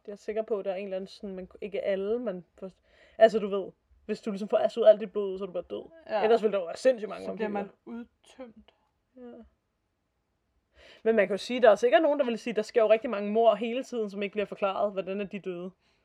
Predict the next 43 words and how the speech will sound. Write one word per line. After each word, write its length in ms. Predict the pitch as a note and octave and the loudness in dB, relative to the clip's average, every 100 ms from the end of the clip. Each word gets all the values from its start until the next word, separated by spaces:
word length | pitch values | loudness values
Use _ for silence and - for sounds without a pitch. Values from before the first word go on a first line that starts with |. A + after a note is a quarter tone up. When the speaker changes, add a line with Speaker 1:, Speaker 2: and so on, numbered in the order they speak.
| _ A#3+ | _ -8
Speaker 2:
Ja. 220 | A3 G3+ - | -6 -6 -6
Speaker 1:
Det 100 | G#3+ | -8
kunne 140 | C#4+ | -4
jo 80 | A#3+ F#3+ | -2 0
godt 220 | F#3 F#3 | 0 2
være 220 | F#3 E3 | 0 -2
vampyrer 500 | F3+ F3+ - F#3+ F3+ F3 _ | -4 -6 -6 -10 -12 -14 _
i 100 | - | -16
gåseøjne, 560 | F#3 F3 F3 E3+ F3 A3 | -12 -12 -10 -10 -10 -10
ikke? 160 | B3 A3 | -10 -12
Speaker 2:
Mhm. 200 | A3+ G#3+ | -14 -8
Speaker 1:
Eller 140 | F3+ E3 | -6 -6
andet 440 | G3+ F3+ F3+ F3+ - _ _ _ _ _ _ - | -4 -6 -6 -10 -14 _ _ _ _ _ _ -16
uforklarligt. 600 | F#3+ F3+ F3 E3+ F3+ F#3+ _ _ _ _ A3 | -14 -8 -8 -6 -10 -14 _ _ _ _ -14
Speaker 2:
Ja. 340 | G3+ G3 F#3+ - _ _ _ _ _ _ _ _ _ _ _ _ | -10 -8 -10 -14 _ _ _ _ _ _ _ _ _ _ _ _
Jamen, 180 | A#3+ G#3+ | -12 -8
det 60 | A3+ | -8
er 40 | |
jo 60 | G#3 | -8
det. 120 | C#4 _ _ _ _ _ _ _ _ | -12 _ _ _ _ _ _ _ _
Og 120 | - G#3+ | -4 -2
der 80 | |
er 120 | F#3+ B3 | 0 0
jo 100 | E4+ | 0
også, 380 | G3+ F#3 - - | -2 -6 -16 -12
altså, 380 | G#3 G#3+ F3+ F#3 _ _ | -10 -8 -10 -12 _ _
mordere 480 | G#3+ G#3 G#3+ A3 A#3 | -6 0 0 2 -2
og 160 | F#3+ F#3+ | -2 -6
seriemordere, 640 | B3 G#3+ G#3 G3+ G3 F#3+ | -6 -6 -6 -6 -4 -6
der 460 | F#3 F3+ - - - - _ - | -4 -4 -6 -10 -14 -20 _ -18
stadig 340 | - G3+ A3+ | -10 -8 -8
er 40 | |
på 120 | G#3+ G3+ | -10 -16
fri, 300 | - A3+ - | -16 -16 -16
på 140 | - G3+ | -14 -12
fri 220 | - C4 | -12 -12
fod, 220 | B3+ B3+ | -8 -8
altså, 140 | G3 F#3+ | -6 -6
der 20 | G#3 | -6
ikke 100 | A3+ | -6
er 60 | |
blevet 220 | G#3+ G3+ F#3+ | -8 -8 -4
fanget. 360 | F#3+ F#3+ A#3+ | -6 -6 -14